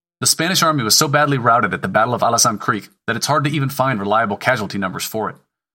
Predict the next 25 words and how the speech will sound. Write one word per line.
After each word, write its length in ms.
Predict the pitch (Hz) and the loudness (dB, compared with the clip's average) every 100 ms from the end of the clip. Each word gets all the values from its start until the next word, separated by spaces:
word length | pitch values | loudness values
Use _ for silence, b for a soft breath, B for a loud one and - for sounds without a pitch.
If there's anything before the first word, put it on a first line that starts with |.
| _ _ _ _ _ - | _ _ _ _ _ -8
At 140 | 110 | -4
best, 380 | 156 196 - - | 0 2 2 0
it 80 | 147 | 0
seems 220 | 156 147 | 0 2
a 40 | 135 | -2
few 220 | 175 170 | -2 0
hundred 240 | 170 156 | 2 2
Spanish 320 | 139 147 143 127 | 2 2 0 0
Royalists 360 | 135 107 - | 0 2 2
survived, 480 | 110 107 104 90 - _ - | 2 2 0 0 -8 _ -10
including 420 | 113 - 165 107 | -4 -2 -2 -2
Colonel 240 | - 123 127 | -2 -2 0
Elizondo, 540 | 113 110 131 90 85 - | -2 0 -2 -4 -10 -8
who 100 | 113 | -6
had 160 | 110 - | -4 -4
two 160 | 160 | -4
horses 260 | 143 143 110 | -2 -2 0
shot 280 | - 135 123 | 2 4 4
out 120 | 127 | 2
from 120 | 113 | 0
under 180 | 127 110 | 0 0
him 100 | 98 | -2
during 180 | 107 95 | -2 -2
his 140 | - | -2
flight. 280 | - 110 | -2 -4